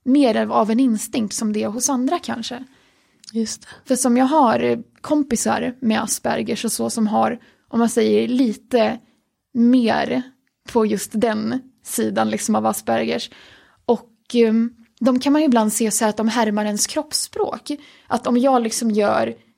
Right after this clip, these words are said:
Speaker 1: en gest så liksom gör de den också, även om den inte passar in. Men att man till slut lär sig var det passar in.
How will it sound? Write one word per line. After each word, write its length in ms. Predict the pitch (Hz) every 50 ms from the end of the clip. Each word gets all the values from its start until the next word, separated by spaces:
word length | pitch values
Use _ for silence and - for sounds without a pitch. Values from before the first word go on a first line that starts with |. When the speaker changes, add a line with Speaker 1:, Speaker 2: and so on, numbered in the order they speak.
| _ _ -
Speaker 1:
en 140 | 226 214
gest 440 | 214 - 269 233 233 - - - -
så 200 | - - 240 220
liksom 420 | 214 214 214 - - 233 214 214 226
gör 220 | 208 240 220 220
de 160 | 220 214 208
den 180 | 214 220 247 302
också, 260 | 294 - - - -
även 260 | - 226 220 214 247
om 100 | 262 262
den 120 | 262 254 247
inte 160 | 220 220 233
passar 460 | - 233 220 - - 269 - 480 403
in. 360 | - - 247 254 285 294 277 - - - - - - _ _ _ _ _
Men 540 | 254 240 254 262 254 247 247 240 240 240 247
att 200 | 233 240 - -
man 140 | 262 254 247
till 140 | - 269 -
slut 440 | - - 330 311 214 220 - - 269
lär 240 | 277 339 330 311
sig 260 | 285 - - 226 208 202
var 200 | 208 202 220 202
det 80 | 214
passar 340 | - - 226 - - 269 320
in. 320 | 359 - - - 254 262